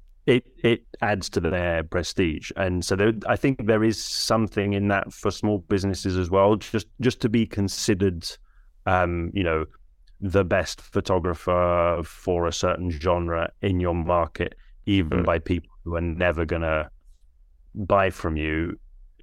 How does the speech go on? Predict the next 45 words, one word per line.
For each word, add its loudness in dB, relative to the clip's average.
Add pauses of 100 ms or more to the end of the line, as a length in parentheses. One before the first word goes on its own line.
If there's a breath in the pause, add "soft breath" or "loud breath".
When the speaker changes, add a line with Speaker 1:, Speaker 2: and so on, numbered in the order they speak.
(400)
Speaker 1:
There, 4
there 2
is 4
a 0
value 0
there. -2
It's 0
a -2
question 0
of -2
Speaker 2:
Mm. 0
Speaker 1:
whether 2
that 0
value 0
is, -6 (100)
um, -2 (880)
you -2
know, 0 (200)
uh, -4 (1600)
measures 2
up 0
to, -4
to, -4
uh, -2
to -2
what 0
you're 0
paying -4
in -4
order 0
to -2
reach -2
that 0
audience. -6
I -4
guess -4
that's -4
the, -2
Speaker 2:
Yeah. 2
Speaker 1:
the -6
calculation -6
you -8
have -8
to -18
do. -2